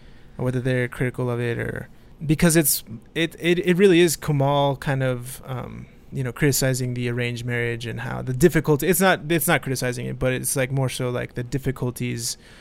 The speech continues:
of being, you know, Pakistani or, or Desi or of, from a culture that has arranged marriages and them not kind of adhering to it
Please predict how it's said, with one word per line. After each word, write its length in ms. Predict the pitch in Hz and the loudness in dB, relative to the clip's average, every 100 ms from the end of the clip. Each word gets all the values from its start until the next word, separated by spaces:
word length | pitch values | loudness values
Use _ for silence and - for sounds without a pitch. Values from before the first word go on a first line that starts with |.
| - - - | -20 -16 -4
of 580 | 131 127 120 131 - - 131 | 0 2 0 -6 -12 -10 -4
being, 560 | 123 123 123 127 127 | -2 -2 -4 -6 -8
you 100 | 120 | -6
know, 200 | 120 120 | -6 -6
Pakistani 640 | 120 127 123 - 120 120 117 | -4 -4 -4 -2 -2 -2 -4
or, 260 | 117 120 | -6 -6
or 40 | 120 | -4
Desi 360 | 123 117 120 117 | -4 -2 -2 -2
or 140 | 117 | -4
of, 300 | 113 123 127 | -4 -6 -6
from 160 | - 139 | -2 -2
a 60 | 131 | 2
culture 340 | 151 135 147 | 0 2 0
that 260 | 131 127 131 - | 2 0 -2 -8
has 360 | - 127 123 | -6 -4 -2
arranged 460 | 127 120 123 120 123 | -4 -4 -4 -6 -6
marriages 640 | 123 120 120 117 117 - - - - - - | -4 -4 -4 -4 -4 -6 -8 -20 -20 -16 -8
and 300 | 127 117 117 | -4 -4 -4
them 360 | 123 131 123 120 | 0 0 0 0
not 540 | 117 123 127 - - - - | 0 -2 -4 -6 -10 -10 -6
kind 160 | 127 | -4
of 80 | 123 | -2
adhering 420 | 120 120 127 120 | -2 -2 -2 0
to 200 | - 120 | -2 -2
it 180 | 120 123 | -2 -4